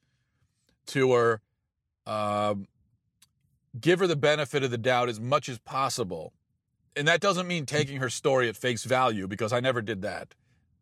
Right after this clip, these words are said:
You know, a smart person, y-, y-, you never should have done that, um,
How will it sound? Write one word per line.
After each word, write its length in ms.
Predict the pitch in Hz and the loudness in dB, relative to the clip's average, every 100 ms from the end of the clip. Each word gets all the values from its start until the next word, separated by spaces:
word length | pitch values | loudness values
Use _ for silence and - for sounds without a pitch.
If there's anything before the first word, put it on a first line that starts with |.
| _ _ _ - - | _ _ _ -20 -12
You 100 | 110 | -8
know, 60 | 101 | -6
a 60 | |
smart 300 | - 143 127 | -2 2 2
person, 440 | 110 123 - 110 101 | 2 -2 -2 -8 -10
y-, 120 | 110 - | -14 -14
y-, 80 | 110 | -14
you 140 | 120 123 | -4 0
never 220 | 131 123 | 0 -2
should 160 | 127 | -4
have 100 | 113 | -2
done 200 | 104 104 | -2 -2
that, 260 | 113 92 - _ _ _ _ _ _ - | -2 -4 -8 _ _ _ _ _ _ -2
um, 480 | 123 117 110 107 | 2 2 -2 -6